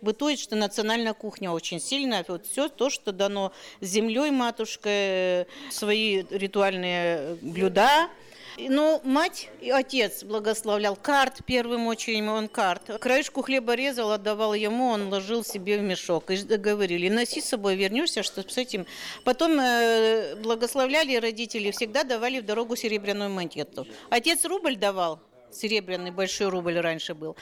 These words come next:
а матушка давала крестная серебряную монету. Тоже, чтобы серебро, чистота,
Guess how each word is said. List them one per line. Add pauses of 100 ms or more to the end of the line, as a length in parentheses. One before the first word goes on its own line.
(180)
а
матушка
давала
крестная (160)
серебряную
монету. (680)
Тоже,
чтобы
серебро,
чистота,